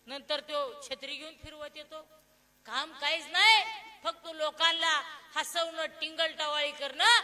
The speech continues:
आणि लोकांना फक्त मोठ्या मोठ्या बाता मारण्याचं काम आतापर्यंत झालंय. परंतु आता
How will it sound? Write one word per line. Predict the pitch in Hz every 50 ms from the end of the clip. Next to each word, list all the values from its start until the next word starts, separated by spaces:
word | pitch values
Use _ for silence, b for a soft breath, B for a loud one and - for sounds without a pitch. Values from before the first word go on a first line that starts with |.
| 453 480 440 - - -
आणि | - 294 320 330 330 285 254
लोकांना | 254 269 254 254 269 294 311 320 320 311 311 320 320
फक्त | 311 339 - - 330 330
मोठ्या | 302 277 262 262 277 277 - 311 320 311
मोठ्या | 294 294 285 - 294 285
बाता | 254 196 196 233 285 311 - 392 370
मारण्याचं | 339 311 302 285 269 277 277 262 - 269
काम | - 269 254 247 233
आतापर्यंत | 226 220 - 220 214 - - 208 214 208 202
झालंय. | 202 208 208 208 196 180 - B B B B B B B -
परंतु | 226 240 233 226 240
आता | 220 214 - 262 285 311 320 311